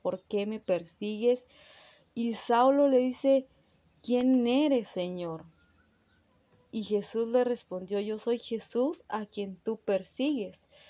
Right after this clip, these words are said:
Y aquí viene la parte de la voluntad.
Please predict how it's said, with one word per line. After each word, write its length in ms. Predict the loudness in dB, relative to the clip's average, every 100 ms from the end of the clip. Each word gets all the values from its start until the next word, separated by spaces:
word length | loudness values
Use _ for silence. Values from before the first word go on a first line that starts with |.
| _ _ _ _ -8
Y 200 | -2 0
aquí 280 | 0 0 2
viene 480 | 4 4 4 2 -2 _
la 260 | -2 0 0
parte 460 | 2 2 2 -2
de 80 | -2
la 100 | 0
voluntad. 480 | -4 -8 -10 -12